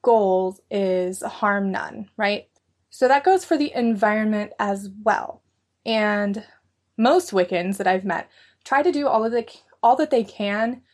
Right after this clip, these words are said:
to reduce their carbon footprint, to reduce the pollution that they produce, and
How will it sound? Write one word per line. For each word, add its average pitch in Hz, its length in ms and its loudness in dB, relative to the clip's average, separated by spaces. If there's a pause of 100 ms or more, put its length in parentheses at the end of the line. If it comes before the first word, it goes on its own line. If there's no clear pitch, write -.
(260)
to 214 920 -4
reduce 220 440 -4
their 214 220 -6
carbon 190 420 -4
footprint, 311 760 -2 (380)
to 240 240 -4
reduce 208 320 -4
the 214 100 -4
pollution 254 520 -4
that 254 120 -2
they 240 100 2
produce, 220 760 -4 (520)
and 202 680 -2